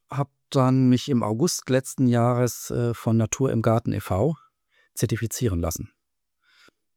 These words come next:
Also aufmerksam geworden bin ich auf die, glaub ich, auch über Instagram. Ich glaub, der Susanna, äh, der ich da folge, die hatte sich nämlich auch zertifizieren lassen und das entsprechend gepostet.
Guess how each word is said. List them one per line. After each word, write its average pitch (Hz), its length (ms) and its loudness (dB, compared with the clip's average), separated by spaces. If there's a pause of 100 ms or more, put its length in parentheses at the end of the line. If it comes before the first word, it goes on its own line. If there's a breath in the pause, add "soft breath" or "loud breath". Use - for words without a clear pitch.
(140)
Also 107 160 0
aufmerksam 131 500 4
geworden 117 340 4
bin 117 140 4
ich 107 180 -2
auf 110 200 -2 (160)
die, 113 160 -4
glaub 107 160 -2
ich, 107 100 -4
auch 107 140 -2
über 107 140 -4
Instagram. 156 440 -2 (800)
Ich - 60 -20
glaub, - 180 -6
der 113 80 -2
Susanna, 117 560 4
äh, 120 340 -2
der 120 120 -2
ich 110 80 -6
da 117 120 -2
folge, 120 440 4
die 107 140 -2
hatte 110 120 0
sich 104 140 -8
nämlich 107 180 -2
auch - 140 0
zertifizieren 123 580 0
lassen 123 220 -2
und 113 100 -2
das 110 80 -6
entsprechend - 460 -2
gepostet. - 520 2